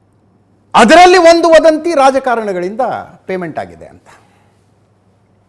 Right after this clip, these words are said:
ರಾಜಕಾರಣಿಗಳಿಂದಲೂ ಪೇಮೆಂಟ್ ಆಗಿರುವ ಸಾಧ್ಯತೆ ಇದೆ. ಕೆಲವ್ರಿಗೇನೋ ದರ್ಶನ್ ಹೊರಗಡೆ ಬಂದ್ಮೇಲೆ "ನಾನು ನಿಮಗೆ ಡೇಟ್ಸ್ ಕೊಡ್ತೀನಿ,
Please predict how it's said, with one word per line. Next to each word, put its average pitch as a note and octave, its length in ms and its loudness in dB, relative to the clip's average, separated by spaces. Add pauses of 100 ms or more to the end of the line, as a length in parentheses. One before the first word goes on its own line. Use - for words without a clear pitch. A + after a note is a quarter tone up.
(160)
ರಾಜಕಾರಣಿಗಳಿಂದಲೂ A#2 920 -12
ಪೇಮೆಂಟ್ G#2+ 400 -14
ಆಗಿರುವ F#2+ 300 -16
ಸಾಧ್ಯತೆ G#2 500 -14
ಇದೆ. - 360 -20 (3500)
ಕೆಲವ್ರಿಗೇನೋ D#3+ 560 -10
ದರ್ಶನ್ D#3+ 340 -14
ಹೊರಗಡೆ D#3+ 400 -10
ಬಂದ್ಮೇಲೆ F3 320 -14
"ನಾನು C3+ 180 -16
ನಿಮಗೆ G2 200 -18
ಡೇಟ್ಸ್ F#3 320 -10
ಕೊಡ್ತೀನಿ, - 560 -20